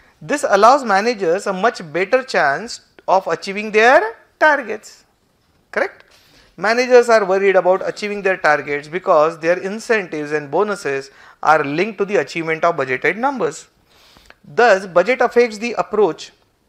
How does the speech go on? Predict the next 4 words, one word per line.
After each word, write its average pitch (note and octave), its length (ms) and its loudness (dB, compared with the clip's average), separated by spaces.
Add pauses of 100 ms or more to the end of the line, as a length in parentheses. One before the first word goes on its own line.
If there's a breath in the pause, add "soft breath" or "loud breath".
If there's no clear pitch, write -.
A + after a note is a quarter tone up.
(960 soft breath)
and D#3+ 180 -6
behavior G#3 400 0
of G#3 160 0
managers. C3+ 580 -4